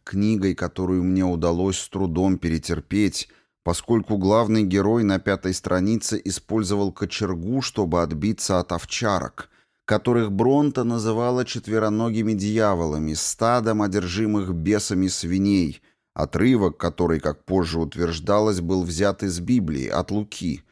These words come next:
Ты думала, что песня была очень красивой, и я внезапно вспомнил, что Кейт Буш в прямом эфире по телевидению открыла замок с привидениями в парке развлечений «Эфтелинг»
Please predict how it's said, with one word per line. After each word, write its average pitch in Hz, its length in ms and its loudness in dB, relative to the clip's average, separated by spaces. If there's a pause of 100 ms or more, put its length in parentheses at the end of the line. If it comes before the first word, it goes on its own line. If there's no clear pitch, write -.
(320)
Ты 80 160 0
думала, 76 380 0
что - 180 -6
песня 87 360 -4
была 82 280 0
очень 87 300 -2
красивой, 87 680 -4 (380)
и 101 80 2
я 135 160 4
внезапно 127 520 2
вспомнил, 139 520 0
что - 240 -4
Кейт 120 360 0
Буш 123 420 -6
в - 100 -18
прямом 104 420 2
эфире 123 380 0
по 98 100 -2
телевидению 98 800 0
открыла 104 600 -2
замок 98 460 -2
с - 60 -10
привидениями 104 880 0
в - 120 -10
парке 95 460 -2
развлечений 92 960 -2
«Эфтелинг» 80 720 -4